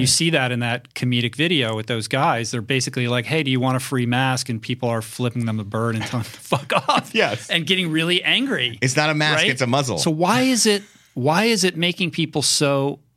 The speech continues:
Speaker 1: angry,
Speaker 2: Mm-hmm.
Speaker 1: I think is one question. Like, what, what is that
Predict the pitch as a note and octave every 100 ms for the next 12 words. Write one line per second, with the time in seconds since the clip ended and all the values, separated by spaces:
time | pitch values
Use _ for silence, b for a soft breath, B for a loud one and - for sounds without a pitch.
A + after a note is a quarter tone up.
0 | _ _ _ - C#3+ D#3+ C#3 A#2 A2+ -
1 | E2 D3+ B2 B2+ A#2 A#2 G#2+ A#2 B2 A2
2 | C3 A#2+ - A#2+ A#2+ A#2 A#2 B2 D3 -
3 | C#3 E3 D3+ C#3 C3+ C3+